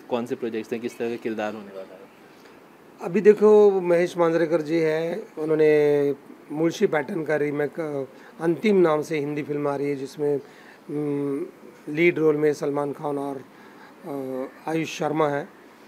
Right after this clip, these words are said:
Speaker 2: तो, ओ, महेश मांजरेकर जी director हैं, तो उनके वो फिल्म में मैं एक अच्छा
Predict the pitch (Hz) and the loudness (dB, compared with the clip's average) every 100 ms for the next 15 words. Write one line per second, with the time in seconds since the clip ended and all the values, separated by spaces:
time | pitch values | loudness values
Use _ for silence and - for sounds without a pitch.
0 | - - - 185 185 190 190 190 202 202 | -20 -20 -4 4 6 8 8 6 4 0
1 | 202 185 170 151 160 170 170 160 156 165 | -4 0 0 2 2 2 -2 -2 0 0
2 | 165 156 151 147 165 147 170 151 170 - | 0 -2 -2 -4 -6 -6 -4 -4 -6 -6
3 | 170 160 151 160 160 160 160 156 156 156 | -2 -2 -2 -4 -4 -2 0 2 2 0
4 | 147 156 151 147 | -6 0 0 0